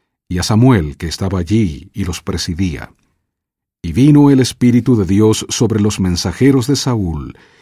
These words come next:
y ellos también profetizaron. Y cuando le informaron a Saúl,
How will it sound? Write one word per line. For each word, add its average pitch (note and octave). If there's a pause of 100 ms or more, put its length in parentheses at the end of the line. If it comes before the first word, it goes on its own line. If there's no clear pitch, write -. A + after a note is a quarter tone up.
(140)
y G#2
ellos G#2+
también F#2+
profetizaron. F2+ (1300)
Y F2
cuando A#2+
le C3
informaron C#3
a C#3+
Saúl, E2+